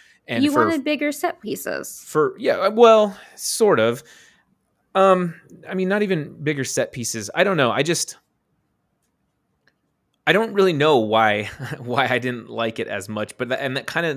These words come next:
Speaker 1: leads me to my, to my next question though. It, you know, it, it didn't resonate with me. I think I know why.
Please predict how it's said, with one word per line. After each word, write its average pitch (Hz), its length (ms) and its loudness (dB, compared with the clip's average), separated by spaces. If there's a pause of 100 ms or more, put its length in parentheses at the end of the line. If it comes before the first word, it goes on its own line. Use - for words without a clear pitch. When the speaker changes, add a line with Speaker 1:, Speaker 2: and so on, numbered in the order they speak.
Speaker 1:
leads 131 300 -8
me 123 100 -8
to 117 120 -16
my, 110 200 -8
to 113 120 -16
my 104 200 -8
next 104 280 -12
question 143 340 -6
though. 107 80 -2
It, 117 240 -6 (480)
you 139 120 -10
know, 120 180 -6 (640)
it, - 260 -10 (140)
it 147 140 -2
didn't 220 200 -2
resonate 143 440 4
with 139 140 -2
me. 143 220 -6
I 120 100 -4
think 262 460 -4
I 254 140 2
know 247 200 0
why. 233 500 -2